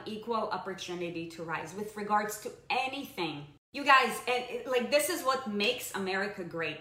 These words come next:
Because in other countries, you don't get that. You could, you could be the most ambitious person. You could be the most ripped person.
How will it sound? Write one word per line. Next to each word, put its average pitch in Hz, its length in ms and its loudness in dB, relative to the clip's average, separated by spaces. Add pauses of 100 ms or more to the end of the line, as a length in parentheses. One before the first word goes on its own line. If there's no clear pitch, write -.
(300)
Because 247 300 0
in 247 120 0 (100)
other 302 380 4
countries, 311 840 -2 (300)
you 247 200 0
don't 302 320 2
get 240 260 4
that. 160 260 4 (580)
You 302 140 2
could, 359 220 0 (220)
you 302 120 2
could 330 300 -2
be 330 120 6
the 311 120 4
most 277 340 2
ambitious 240 480 -2
person. 226 520 -2 (260)
You 262 140 -6
could 285 360 -2
be 330 160 4
the 302 120 0
most 254 420 2
ripped 254 340 -2
person. 233 520 -2